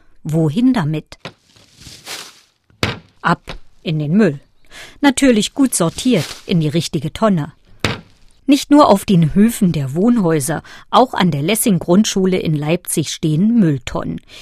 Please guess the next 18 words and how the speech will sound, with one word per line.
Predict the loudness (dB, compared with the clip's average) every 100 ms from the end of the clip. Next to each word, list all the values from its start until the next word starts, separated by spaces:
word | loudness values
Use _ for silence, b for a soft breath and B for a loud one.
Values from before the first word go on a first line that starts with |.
| B B
Hier | 2 4
hat | 0 -2
sich | -6 -4
die | -4
Klasse | -2 -2 -2
eins | -2 -2 -2
B | -2 -2
eingefunden. | -2 -4 -4 -6 -4 -6 -6 -12 -12 B B 2
Willi, | 2 4 2
Richard, | 2 0 2 0 2
Johann, | 2 2 2 2 4
Lisa, | 4 4 4 4
Lotta, | 4 2 2 0 2
Anna | 2 2 2
und | -2 -4
die | -4
anderen | 0 2 4 4 2 B B B
wollen | 2 4 2